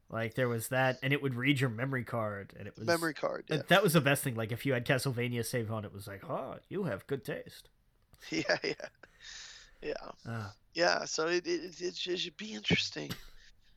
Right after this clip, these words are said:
Speaker 2: Um,
Speaker 1: Well, and I think, you know, th-, I, just looking at the games, especially from, uh, Sons of Liberty forward, Kojima has really been fascinated with the idea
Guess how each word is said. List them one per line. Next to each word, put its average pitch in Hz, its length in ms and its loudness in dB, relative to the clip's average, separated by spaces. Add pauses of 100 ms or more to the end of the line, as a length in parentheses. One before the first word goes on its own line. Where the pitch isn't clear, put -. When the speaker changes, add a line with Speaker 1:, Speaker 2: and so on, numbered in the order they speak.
(280)
Speaker 2:
Um, - 300 -4 (460)
Speaker 1:
Well, 180 240 4
and 180 140 4
I 208 80 0
think, 233 300 -4
you 190 100 2
know, 170 200 4 (280)
th-, 143 100 -6 (240)
I, - 40 -10 (720)
just 214 400 0
looking 160 480 2 (100)
at 127 160 0
the 123 60 -2
games, 110 260 -2
especially 175 600 2
from, 117 500 -2 (1160)
uh, 107 280 -4 (960)
Sons 165 460 2
of 135 160 2
Liberty 131 480 2
forward, 131 840 -4 (1000)
Kojima 220 440 0
has 170 220 0
really 160 240 4
been 156 160 2
fascinated 123 760 -2
with 113 120 -4
the 123 100 0
idea 117 560 2